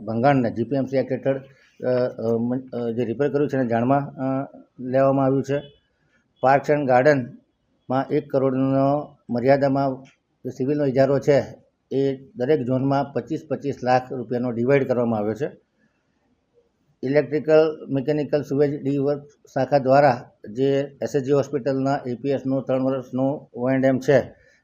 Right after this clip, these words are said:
જેને સાત ટકાના વધુ ભાવપત્રકને મંજૂર કરવામાં આવ્યું છે. ઇલેક્ટ્રિકલ મિ-, મિકેનિકલ સુએજ ડી વર્ક શાખા દ્વારા ટેમ્પરરી ધોરણે એચ એન સી પંપ સેટ મૂકવાના કામમાં ફેરફાર સાથે મંજૂર કરવામાં આવ્યું છે. એમાં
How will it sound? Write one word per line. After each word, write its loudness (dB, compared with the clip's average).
જેને -2
સાત -2
ટકાના 0
વધુ 0
ભાવપત્રકને 0
મંજૂર 0
કરવામાં 2
આવ્યું -2
છે. -6
ઇલેક્ટ્રિકલ 2
મિ-, 0
મિકેનિકલ 0
સુએજ 2
ડી 0
વર્ક 2
શાખા 4
દ્વારા 6
ટેમ્પરરી 0
ધોરણે 2
એચ -2
એન 0
સી -2
પંપ -2
સેટ -2
મૂકવાના 0
કામમાં 0
ફેરફાર 0
સાથે -2
મંજૂર 0
કરવામાં 0
આવ્યું 0
છે. -2
એમાં 0